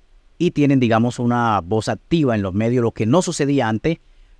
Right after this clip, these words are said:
en los medios masivos, pero que hoy, gracias, digamos, a esta sociedad en red que se ha podido fortalecer,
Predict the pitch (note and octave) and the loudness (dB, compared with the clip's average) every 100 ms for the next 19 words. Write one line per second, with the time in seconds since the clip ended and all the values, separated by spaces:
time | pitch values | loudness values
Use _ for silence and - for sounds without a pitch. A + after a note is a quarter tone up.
0 | _ _ _ D#3 D#3 A#2 A2+ A2 G#2+ G2 | _ _ _ 0 2 2 2 2 2 0
1 | E2+ G2 D#2+ - A2 G2+ A2+ A2+ C3 C3+ | 0 -2 -4 -2 -2 0 0 2 2 0
2 | C3 C#3+ A#2+ G#2+ A2 B2 - B2+ A#2 G2+ | 0 -2 0 0 0 -2 -2 -2 0 0
3 | G2 G#2 B2 G#2 C3 B2+ A#2 A2+ G2+ _ | 0 -2 -2 0 0 -2 -4 -6 -8 _
4 | _ _ - B2 B2 B2+ B2 G#2 - _ | _ _ -2 0 2 2 2 0 -6 _
5 | _ _ _ - B2+ A#2+ A#2 G#2+ - D3+ | _ _ _ -2 -2 2 2 2 0 0
6 | F#3+ | 0